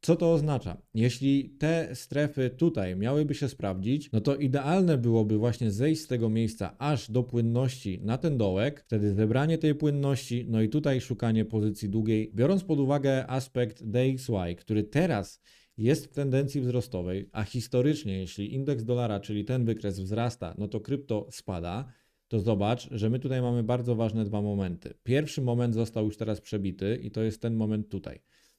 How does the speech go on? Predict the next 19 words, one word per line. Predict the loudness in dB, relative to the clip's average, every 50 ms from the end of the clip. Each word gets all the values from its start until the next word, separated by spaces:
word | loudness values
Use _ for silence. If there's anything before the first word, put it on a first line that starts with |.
| _ _
Zobacz, | -4 -2 0 0 -2 -4 -10 -16
przebijamy | _ -4 -2 0 0 2 0 2 0 0 0 -2
go, | -2 0 0 0
zobaczymy, | 0 0 -2 -2 -2 -2 -4 -4 -4
gdzie | -4 -4 -4
się | -4 -4
zamkniemy. | -2 -2 -2 -2 -2 -2 -2 -2 -2
To | -4
jest | -4 -4 -4
wykres | -4 -4 -4 -6 -6 -4
sześciogodzinowy, | -6 -8 -6 -4 -4 -2 -2 -2 0 0 -2 -2 -2 -2 -2
więc | -2 0 -2 0 0
naturalnym | 0 -2 -2 -2 -2 0 0 0 0 -2 -2
oporem | -4 -6 -4 -2 0 0 2 2 0
jest | 0 -2 -2
dla | -2 -2 0
nas | 0 -2 -2 -4
ta | -6 -6 -6
strefa. | -6 -4 -4 -4 -4 -4 -8 -14